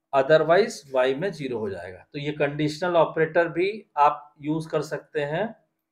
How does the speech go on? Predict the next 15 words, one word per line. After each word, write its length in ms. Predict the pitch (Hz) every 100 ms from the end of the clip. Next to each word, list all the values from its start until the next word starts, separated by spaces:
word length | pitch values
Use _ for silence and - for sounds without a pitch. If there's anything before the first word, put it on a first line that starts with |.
| _ _ _ _ _ _ _ _ _ 151
प्रोग्राम 440 | 139 151 156 165
को 220 | - 190 220 -
कम 200 | 151 151
से 140 | 151 156
कम 220 | 170 170
लाइनों 340 | 143 131 135 139
में 160 | 170 170
बनाने 380 | 131 120 113 107
के 120 | 101
लिए, 200 | 107 123
instead 380 | 127 - 151 160
of 340 | 208 208 -
if 160 | 123 147
else 220 | 160 147
statement। 580 | - 107 92 _ 95